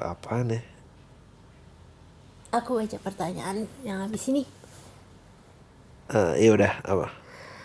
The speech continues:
Speaker 2: Jadi kalau lo jadi gubernur, aspek mana yang paling penting buat lo urusin duluan? Infrastruktur, pendidikan, budaya, atau ekonomi?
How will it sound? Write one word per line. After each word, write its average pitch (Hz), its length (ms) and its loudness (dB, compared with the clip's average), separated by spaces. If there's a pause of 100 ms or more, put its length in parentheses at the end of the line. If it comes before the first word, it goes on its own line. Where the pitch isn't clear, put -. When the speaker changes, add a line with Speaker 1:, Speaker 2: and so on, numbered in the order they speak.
(140)
Speaker 2:
Jadi 262 240 2
kalau 233 240 4
lo 220 160 0
jadi 214 320 -2
gubernur, 214 560 -4
aspek 220 480 -6
mana 226 240 -2
yang 226 160 -4
paling 202 240 -4
penting 208 560 -6
buat 190 160 -2
lo 185 240 2
urusin 180 320 -6
duluan? 170 320 -2
Infrastruktur, 185 880 -6
pendidikan, 190 800 -4
budaya, 190 560 -2
atau 180 240 -6
ekonomi? 85 560 -8